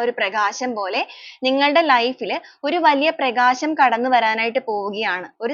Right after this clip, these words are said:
സന്തോഷം നിങ്ങളുടെ ജീവിതത്തിലേക്ക് കടന്നു വരാനായിട്ട് പോവുകയാണ്. കാരണം നിങ്ങളുടെ പേഴ്സണ് ഈ ഒരു ടൈമിൽ മാറ്റങ്ങൾ, ഇതുവരെ ഉണ്ടായിരുന്നത് അവരുടെ ചിന്ത ഇങ്ങനെയാണ്. ഇപ്പൊ വർഷങ്ങളോളം കാത്തിരിക്കുന്നവരായിരുന്നു എന്നുണ്ടെങ്കിലും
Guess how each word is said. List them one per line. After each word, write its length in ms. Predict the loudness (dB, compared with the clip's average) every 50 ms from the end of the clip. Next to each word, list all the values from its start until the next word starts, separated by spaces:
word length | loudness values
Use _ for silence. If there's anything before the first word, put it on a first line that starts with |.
| -6 -4 -4
സന്തോഷം 560 | -4 -4 -2 -2 -2 -2 -2 -2 -2 -4 -2 -2
നിങ്ങളുടെ 260 | -2 -2 -2 -2 -2 -2 -4
ജീവിതത്തിലേക്ക് 560 | -6 -6 -6 -8 -8 -8 -8 -6 -4 -4 -6 -6 _ _ _ 0 2 2
കടന്നു 280 | 4 2 2 0 2 2
വരാനായിട്ട് 440 | 2 2 2 2 0 -2 -2 -4 -4 -6
പോവുകയാണ്. 520 | -6 -6 -6 -6 -6 -6 -6 -6 -6 -8 -10 -14 _ _ _ _ _ _ _ _ _ 0
കാരണം 260 | 0 2 2 2 0 0 0
നിങ്ങളുടെ 300 | 0 0 2 2 2 2 2 2
പേഴ്സണ് 480 | 2 2 2 0 0 -2 -4 -4 -4 -6 -8 -8 -4
ഈ 60 | -4 -2 -2
ഒരു 80 | -4 -2 -2 0
ടൈമിൽ 420 | 0 2 0 0 0 0 0 -2 -4 -6 -8 _ _ -8 -4 -2
മാറ്റങ്ങൾ, 460 | -2 -2 -2 -4 -6 -8 -6 -8 -8 -6 -6 -6 -2
ഇതുവരെ 380 | 0 4 6 6 6 6 6 4
ഉണ്ടായിരുന്നത് 440 | 4 4 4 4 4 2 0 0 0 0
അവരുടെ 220 | 0 0 -2 -4 -6 -6
ചിന്ത 160 | -6 -4 -2 -2 -2 -2
ഇങ്ങനെയാണ്. 400 | -4 -8 -8 -8 -8 -8 -8 -10 -14 _ _ _ _ _ _ _
ഇപ്പൊ 200 | -4 0 0 0
വർഷങ്ങളോളം 640 | 0 0 -2 -4 -2 0 2 2 2 2 0 2 4
കാത്തിരിക്കുന്നവരായിരുന്നു 920 | 4 2 2 0 -2 -2 -2 -2 0 2 2 4 4 4 2 0 0 -2 -2
എന്നുണ്ടെങ്കിലും 460 | -2 -2 -4 -4 -4 -4 -6 -6 -8